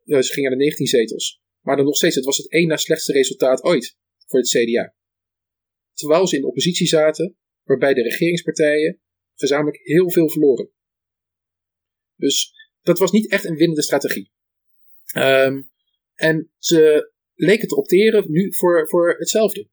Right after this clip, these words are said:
Eh, voor de tweede verkiezing op rij. En in tweeduizend eenentwintig hebben ze zo mogelijk nog minder profiel. Want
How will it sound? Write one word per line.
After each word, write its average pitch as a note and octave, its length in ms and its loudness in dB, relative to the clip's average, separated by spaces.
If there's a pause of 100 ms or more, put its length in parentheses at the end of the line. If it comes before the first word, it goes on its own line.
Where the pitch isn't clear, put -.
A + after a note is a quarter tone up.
(160)
Eh, C#3 240 0
voor C#3+ 100 -4
de C#3 60 -2
tweede F#3+ 220 0
verkiezing D3+ 300 -2
op A#2+ 60 -6
rij. C3 320 -2 (480)
En C#3 480 -2 (420)
in D#3 120 -6
tweeduizend D3+ 300 0
eenentwintig D3 520 -2
hebben D#3+ 200 -2
ze D3+ 100 -4
zo E3+ 120 2
mogelijk D#3+ 300 0
nog E3 160 0
minder F3 300 0
profiel. A#2 400 -6
Want D3+ 180 -6